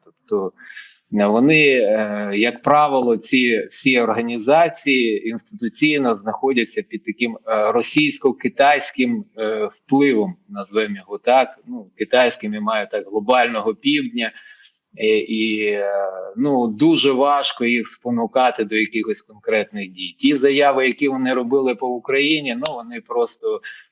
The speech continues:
як на мене, неадекватні. І на заходах, е, там, де міжнародних ми були присутні, ну, ми на це звертали увагу. Тому,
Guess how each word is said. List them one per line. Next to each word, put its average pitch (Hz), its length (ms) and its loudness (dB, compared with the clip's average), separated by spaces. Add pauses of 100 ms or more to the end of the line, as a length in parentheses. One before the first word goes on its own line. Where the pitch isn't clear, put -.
як 117 260 0
на 139 100 4
мене, 143 320 2
неадекватні. 107 960 -2
І 110 160 -6
на 120 180 0
заходах, 127 800 2 (100)
е, 101 60 -4 (400)
там, 107 260 0
де 104 80 0
міжнародних 104 760 -4
ми 113 180 -4
були 104 340 -12
присутні, 151 680 -4
ну, 104 80 -18 (180)
ми 117 200 -12
на 104 80 -4
це 120 240 0
звертали 107 540 -4
увагу. 104 480 -4 (1400)
Тому, 117 640 2